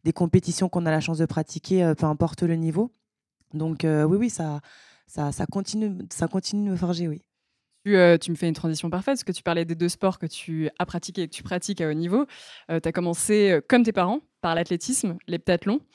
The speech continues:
Speaker 2: euh, qui est une discipline, euh, individuelle. Après, c'est vrai qu'on pourrait dire que c'est finalement peut-être aussi une des disciplines les plus, euh, les plus d'é-, d'équipe et collective, euh, de, de l'athlétisme. Et, euh, et après, assez tardivement, finalement, vers dix-huit ans, je crois,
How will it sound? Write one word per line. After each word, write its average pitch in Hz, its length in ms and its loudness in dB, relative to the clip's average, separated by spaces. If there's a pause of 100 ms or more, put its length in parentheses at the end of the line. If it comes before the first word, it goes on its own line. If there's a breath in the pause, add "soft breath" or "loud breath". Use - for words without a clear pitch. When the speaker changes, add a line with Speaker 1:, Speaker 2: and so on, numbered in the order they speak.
(400 soft breath)
Speaker 2:
euh, 170 60 -6
qui 170 200 -2
est 165 40 2
une 165 100 0
discipline, 175 540 -2
euh, 156 260 4 (100)
individuelle. 202 600 4
Après, 220 280 -4
c'est 220 80 -4
vrai 214 80 0
qu'on 196 140 -4
pourrait 202 180 0
dire 226 160 0
que - 80 -4
c'est 208 140 -4
finalement 220 380 2
peut-être 226 440 2
aussi 240 280 2
une 233 100 6
des 202 160 2
disciplines 208 500 -2
les 214 120 2
plus, 220 280 4
euh, 180 180 4 (720 loud breath)
les 233 240 2
plus 247 220 0
d'é-, 233 140 0
d'équipe 269 480 0
et 247 60 2
collective, 254 600 2
euh, 185 320 6
de, 185 320 2
de 180 120 0
l'athlétisme. 196 760 0 (260)
Et, 196 220 4
euh, 160 400 2
et 170 100 0
après, 196 400 -2
assez 196 220 0
tardivement, 220 400 0
finalement, 233 320 0
vers 175 120 -2
dix-huit 175 360 -6
ans, 247 80 0
je 247 100 2
crois, 220 240 -2